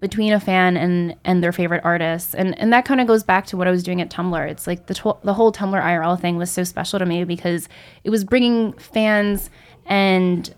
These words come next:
um, their favorite musician in a room together within, like, two feet of each other.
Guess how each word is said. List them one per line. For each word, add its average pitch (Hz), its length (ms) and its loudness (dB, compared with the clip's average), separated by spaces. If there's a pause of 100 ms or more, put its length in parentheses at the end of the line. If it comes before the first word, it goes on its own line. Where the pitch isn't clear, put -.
um, 175 500 0
their 202 140 -2
favorite 208 280 0
musician 185 500 -2
in 180 160 -2
a 170 100 0
room 180 360 0
together 170 640 2
within, 175 420 -2
like, 170 220 -4
two 202 240 -4
feet 202 240 -2
of 165 100 -2
each 165 160 -6
other. 165 420 -2